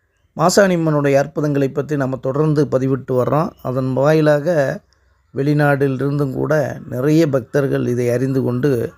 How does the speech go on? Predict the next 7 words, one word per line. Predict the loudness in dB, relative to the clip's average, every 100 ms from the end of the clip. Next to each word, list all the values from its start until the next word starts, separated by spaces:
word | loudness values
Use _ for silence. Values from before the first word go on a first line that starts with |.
| _
வரத் | -4 -2 0
தொடங்கியிருக்காங்க. | 0 0 -2 -2 -2 -2 -6 -6 _ -4
அவர்கள் | 0 2 2 0
தொடர்பு | 0 0 0
கொண்டு | 0 -2 -4
பேசும் | -4 -4 -4
பொழுது | -2 0 2 0 -2